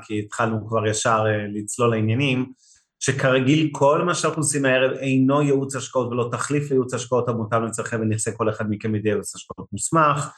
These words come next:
זו לא המלצה לביצוע השקעת כלשהי, זה לא ייעוץ פנסיוני, לא שיווק פנסיוני, לא תחליף לכזה. אם אנחנו מזכירים מניות במשדר, ותמיד אנחנו מזכירים ניירות ערך ומניות בפרט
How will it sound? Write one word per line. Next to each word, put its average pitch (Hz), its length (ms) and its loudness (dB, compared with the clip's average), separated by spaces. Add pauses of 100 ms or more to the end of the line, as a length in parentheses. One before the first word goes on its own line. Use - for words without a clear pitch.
(320)
זו 120 120 4
לא 127 240 6
המלצה 135 280 0
לביצוע 123 320 2
השקעת 113 340 0
כלשהי, 135 360 0
זה 110 80 0
לא 110 80 2
ייעוץ 107 240 -2
פנסיוני, 127 420 2
לא 107 100 0
שיווק 139 420 -4
פנסיוני, 127 400 0
לא 104 140 0
תחליף 156 380 -2
לכזה. 131 460 2 (380)
אם 113 140 2
אנחנו 110 260 0
מזכירים 151 720 0 (420)
מניות 147 280 4
במשדר, 135 540 2
ותמיד 117 360 0
אנחנו 131 300 0
מזכירים 120 320 -4
ניירות 113 320 0
ערך 117 360 -2
ומניות 107 360 -2
בפרט 170 500 2